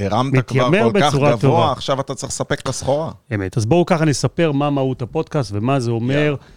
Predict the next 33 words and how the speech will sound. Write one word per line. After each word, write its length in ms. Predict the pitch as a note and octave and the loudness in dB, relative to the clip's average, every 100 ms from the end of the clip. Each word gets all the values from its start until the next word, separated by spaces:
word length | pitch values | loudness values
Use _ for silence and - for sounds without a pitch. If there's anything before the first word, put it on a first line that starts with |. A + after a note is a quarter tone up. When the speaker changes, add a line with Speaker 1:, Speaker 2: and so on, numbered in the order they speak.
| _ B2 | _ -4
Speaker 2:
יבוא 400 | B2 A2 D3 D#3 | -2 0 0 0
ושיווק, 580 | B2+ - A#2 C#3 - C#3 | -2 -4 0 0 2 2
אה, 120 | B2 | 2
מוצרים 560 | A2+ A2 A2+ A#2 C3 | 0 -2 -2 -2 -2
לתחום 420 | A2+ - - A#2 A2+ | -2 -2 -2 -2 -2
המוסדי. 540 | G2+ G2+ - F2+ F2+ - _ _ _ | -4 -6 -8 -12 -14 -18 _ _ _
אז, 340 | A2 G#2 G2 A2 | -8 -8 -6 -6
אה, 640 | A2+ A2 A2 G#2+ G#2 G2+ - | -4 -4 -6 -6 -8 -10 -10
כפי 280 | B2 - F3 | -6 -2 0
שאתה 840 | D3 C3 C3+ C3 C3 C3 B2+ B2 | 0 -2 0 0 0 0 -2 -2
יודע, 340 | A#2 A2 B2+ C#3+ | -2 0 2 2
אני 180 | B2+ B2 | 2 0
בשנה 720 | A#2 A#2 A#2 A2+ G#2 - A2+ B2+ | 0 0 0 -2 -4 -4 0 0
האחרונה, 520 | - A2+ A2 C3 C3+ - _ _ _ _ | -2 -4 -2 0 0 -4 _ _ _ _
אה, 180 | A2 G#2+ G#2 | -6 -4 -4
מאז 160 | A#2 | -4
שהקמתי 480 | - A#2 A2+ - A#2+ | -4 -4 -4 -2 -4
את, 180 | G#2+ - | -4 -6
אה, 200 | A2 G#2+ G2+ | -8 -8 -6
די 160 | A2+ | -6
קיי, 400 | - A2+ G#2+ G#2 | -4 -2 -2 -2
אה, 600 | G2+ G2+ G2 G2 F#2+ F#2+ | -2 -4 -6 -8 -10 -12
שתיים 360 | - A#2 G#2+ G#2 | -14 -12 -10 -8
קפיטל 540 | A#2 G#2+ A2+ G#2+ G#2 | -8 -6 -8 -8 -10
שלי 260 | - G2+ G2+ | -8 -6 -4
עם 80 | F#2+ | -2
שחף, 480 | - A#2 B2 A2+ - - - - _ | 0 0 0 -4 -8 -20 -20 -20 _
Speaker 1:
איזה 160 | G#2+ A2+ | -8 -6
Speaker 2:
נ- 40 | |
Speaker 1:
שם 200 | - C#3 C3 | -4 -4 -4
פשוט 260 | A#2 D#3+ A#2 | -6 -4 -4
וקל 260 | A2+ C#3+ | -2 0
להגיע. 460 | C3 A2+ G#2 A#2 | 0 0 -2 -6